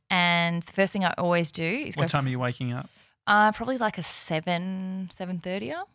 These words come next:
Speaker 2: Does the alarm go off?
Speaker 1: The alarm definitely goes. I don't
Speaker 2: Okay.
Speaker 1: wake up naturally.
Speaker 2: Okay.
Speaker 1: I, I,
Speaker 2: This is on
Speaker 1: otherwise
Speaker 2: your
Speaker 1: it's eleven A M
Speaker 2: perfect day as
Speaker 1: club.
Speaker 2: well? Like
Speaker 1: Oh, no, th-, that's an, a normal day. So on my
Speaker 2: Okay.
Speaker 1: perfect day, I would sleep naturally until I woke up.
Speaker 2: Yeah.
Speaker 1: Which is not on a weekend, probably, like, nine,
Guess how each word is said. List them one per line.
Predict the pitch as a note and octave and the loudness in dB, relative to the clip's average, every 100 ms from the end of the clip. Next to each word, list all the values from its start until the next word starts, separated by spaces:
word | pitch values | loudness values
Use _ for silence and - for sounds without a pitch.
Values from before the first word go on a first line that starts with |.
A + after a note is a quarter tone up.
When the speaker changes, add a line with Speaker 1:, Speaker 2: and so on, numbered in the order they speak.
| - | -8
Speaker 2:
Does | C3 | -2
the | C3 | 0
alarm | B2+ B2+ C3 D3+ D3+ | 0 0 2 2 2
go | D#3 | 2
off? | D#3 G#3 - | 2 -2 2
Speaker 1:
The | G3+ | 4
alarm | F3 E3+ E3 E3+ | 4 4 4 2
definitely | - D#3+ - E3 | -4 -6 -6 -10
goes. | - | -6
I | - | -2
don't | E3+ D#3 | 2 2
Speaker 2:
Okay. | |
Speaker 1:
wake | C#3 C#3+ | 2 -4
up | - | -8
naturally. | F2 - - - | -12 -10 -10 -8
Speaker 2:
Okay. | C#3 - | -8 0
Speaker 1:
I, | F#3 F3 | 2 2
I, | E3+ F3 - _ | 2 2 0 _
Speaker 2:
This | - D3+ | 4 6
is | |
on | |
Speaker 1:
otherwise | D3+ F3+ - | 8 6 6
Speaker 2:
your | F#3 | 4
Speaker 1:
it's | D3 | 4
eleven | E3 E3 E3+ | 6 6 6
A | |
M | C#3 | 6
Speaker 2:
perfect | D#3+ | 4
day | E3 | 2
as | |
Speaker 1:
club. | B2+ | 2
Speaker 2:
well? | C#3+ - - - | 2 0 -6 4
Like | F#3+ | 6
Speaker 1:
Oh, | A3+ A3 | 8 6
no, | A3 | 4
th-, | F#3+ - | 2 0
that's | G#3+ - | 0 0
an, | G#3 _ - | -6 _ -2
a | |
normal | F3+ E3+ E3 | 0 0 -2
day. | - D#3+ | -4 2
So | G3 | 6
on | G#3 | 6
my | B3 | 6
Speaker 2:
Okay. | - A#3 | 2 2
Speaker 1:
perfect | G#3+ A3+ A3+ | 2 2 0
day, | F3+ E3+ | 4 4
I | E3 | 2
would | E3+ | -2
sleep | - E3 - | -6 -6 -4
naturally | D#3 - D#3+ | -6 -4 -6
until | E3 D#3 | -6 -8
I | |
woke | E3+ F#2+ A3 | -8 -8 -8
up. | D#4 _ - | -12 _ -10
Speaker 2:
Yeah. | C#3 - | -10 -8
Speaker 1:
Which | - G3 | -6 0
is | F#3 E3 _ _ _ _ - | 0 -2 _ _ _ _ -4
not | F#3+ G#3 | 2 4
on | - | 4
a | F#3+ | 2
weekend, | E3+ E3 F3+ A#3+ | -2 -4 -4 -4
probably, | C#4+ F3+ | -4 -2
like, | E3 D#3 _ | -2 -4 _
nine, | E3 E3 E3+ C4+ | -8 -6 -6 -10